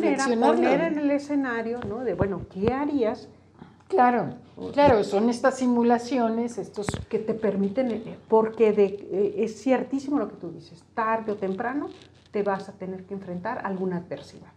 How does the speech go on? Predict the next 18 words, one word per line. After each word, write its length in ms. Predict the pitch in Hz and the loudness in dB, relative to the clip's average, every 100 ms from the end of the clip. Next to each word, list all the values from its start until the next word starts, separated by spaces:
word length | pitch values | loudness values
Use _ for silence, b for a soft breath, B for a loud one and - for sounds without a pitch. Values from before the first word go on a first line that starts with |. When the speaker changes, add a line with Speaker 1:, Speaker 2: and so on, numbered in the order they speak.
| - | -14
Speaker 1:
Sí, 120 | 269 | -14
sí, 340 | 311 320 330 320 | -8 -8 -8 -12
sí, 160 | - 285 | -12 -12
sí, 140 | - 277 | -8 -8
Speaker 2:
¿No? 60 | |
Speaker 1:
no 60 | 254 | -6
hay, 120 | 240 | -6
no 100 | 254 | -6
Speaker 2:
Y 120 | 240 208 | 0 2
Speaker 1:
hay. 20 | |
Speaker 2:
estás 300 | - 233 220 | 2 2 2
preparado 500 | - 269 226 208 190 | 0 0 2 2 0
para 220 | 185 170 | -2 -8
eso. 260 | 196 - 381 b b b - | -8 -8 -16 b b b -10
Entonces, 340 | 180 170 170 | -8 -6 -8
para 560 | - 190 190 196 180 - | 0 4 6 6 4 2
entonces 720 | 202 180 226 254 277 277 247 | 0 0 0 0 0 -6 -8
actuar, 440 | 233 - 226 185 | -12 -6 -4 -4